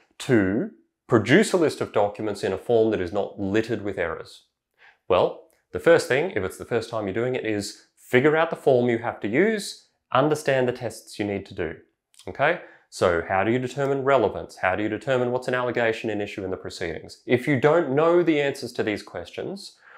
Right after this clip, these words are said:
or the person delegating it to you didn't give you those answers and you're too terrified to ask, then you need to give yourself a little bit of time to actually understand what those principles mean, okay?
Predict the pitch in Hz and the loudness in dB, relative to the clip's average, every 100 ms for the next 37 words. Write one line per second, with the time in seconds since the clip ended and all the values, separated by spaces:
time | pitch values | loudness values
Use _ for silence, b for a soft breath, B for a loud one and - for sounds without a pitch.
0 | B - 117 139 135 110 - 107 92 104 | B 6 8 6 4 0 2 -2 2 2
1 | 120 113 101 98 95 - 104 98 101 95 | 2 0 -2 -2 -8 -8 -4 -4 -4 -6
2 | 85 _ - 151 143 127 101 92 90 92 | -8 _ 4 4 4 0 0 0 0 -2
3 | 98 - 156 147 98 90 90 107 98 101 | -4 -4 -6 -4 -2 -2 -4 -6 -6 -4
4 | 90 87 90 82 87 87 113 151 - B | -4 -4 -8 -8 -6 -6 -6 -8 -14 B
5 | B B B 95 101 110 110 117 107 95 | B B B -2 -2 -4 -6 -4 -2 -2
6 | 85 85 82 95 90 87 92 104 - 170 | -6 -8 -8 -8 -8 -8 -8 -8 -2 0
7 | 110 87 110 165 B B B 135 117 - | 0 -2 -4 -8 B B B -6 -4 -6
8 | 120 - - 90 82 85 117 170 _ _ | -8 -10 -10 -10 -8 -8 -8 -10 _ _
9 | _ _ _ 110 107 104 - 98 90 90 | _ _ _ -2 -2 -2 -4 -4 -4 -6
10 | 92 87 - 85 80 82 85 90 82 - | -6 -8 -8 -14 -14 -12 -12 -10 -12 -14
11 | _ _ _ - 104 101 117 | _ _ _ -12 -6 -4 -6